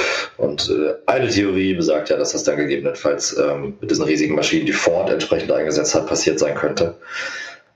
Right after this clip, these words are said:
Ähm, ja, und jetzt zeigt er ihr zwei von den Dingern, die sich da scheinbar durchs Tal fressen. Ähm,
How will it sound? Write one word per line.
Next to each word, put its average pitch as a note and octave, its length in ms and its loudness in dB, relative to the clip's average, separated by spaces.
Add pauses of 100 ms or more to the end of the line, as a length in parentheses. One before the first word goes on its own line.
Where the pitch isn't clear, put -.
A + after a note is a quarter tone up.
(100)
Ähm, C#2 580 -2
ja, D#2 200 0
und - 160 -2
jetzt - 260 -2
zeigt - 280 0
er F#2 240 2
ihr F#2+ 400 2 (140)
zwei F2+ 420 0
von G2 160 0
den F2+ 80 -2
Dingern, F#2+ 300 0
die F#2 60 -2
sich F2 140 -6
da - 160 2
scheinbar F2 320 0
durchs F2 180 -2
Tal F2 220 0
fressen. G#2 560 -2 (480)
Ähm, D#2 600 -2